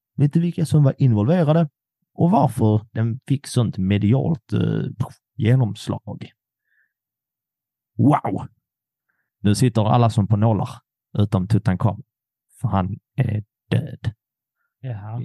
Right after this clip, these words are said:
Speaker 1: Jättedöd. Det hela börjar med en man som heter Howard Carter.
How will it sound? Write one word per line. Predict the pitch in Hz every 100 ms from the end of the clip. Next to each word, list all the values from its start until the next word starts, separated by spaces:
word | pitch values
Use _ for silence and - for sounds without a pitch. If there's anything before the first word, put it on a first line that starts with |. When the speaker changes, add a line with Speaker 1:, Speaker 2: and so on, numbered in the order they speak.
| -
Speaker 1:
Jättedöd. | 117 113 - - _ - - 110 110 - _ _ _ _ _ _ _ _ _ - - - _ _ _ -
Det | 127 123 - _ _ _ 113 113
hela | 110 147 180 127 110 107 -
börjar | 104 117 160 180 131 104 98 101 -
med | 113 120 123 98 98 92 - - _
en | - 98 110
man | 117 92 95
som | - - 98
heter | 117 107 90 90 - _ _ -
Howard | 127 113 95 92 90 - -
Carter. | - - - - _ - -